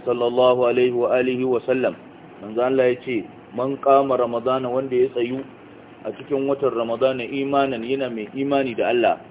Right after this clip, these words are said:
wa tisaban, yana mai neman lada a wajen Allah, ghufira lahu ma taqaddama min dhanbihi,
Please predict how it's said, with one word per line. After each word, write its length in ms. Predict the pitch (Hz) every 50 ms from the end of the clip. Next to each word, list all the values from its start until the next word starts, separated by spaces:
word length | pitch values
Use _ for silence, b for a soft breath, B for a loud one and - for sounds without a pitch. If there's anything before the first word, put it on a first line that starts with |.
| - - - - -
wa 240 | 113 120 135 135 139
tisaban, 480 | 135 - 117 - 139 135 135 127 127 120 127
yana 200 | 139 139 135 123
mai 180 | 117 113 110
neman 380 | 110 123 135 135 135 135 135 139
lada 320 | 139 135 131 135 139 135
a 40 | 120 120
wajen 280 | 120 117 123 120 120 -
Allah, 240 | 113 120 120 113 104 98
ghufira 320 | 92 107 104 123 127 123 110
lahu 200 | 107 104 113 117
ma 140 | 117 120 117
taqaddama 440 | 117 123 110 - - 110 117 113 110 107
min 180 | 107 107 110 107
dhanbihi, 800 | 110 113 110 101 98 92 107 107 107 107 107 107 104 107 104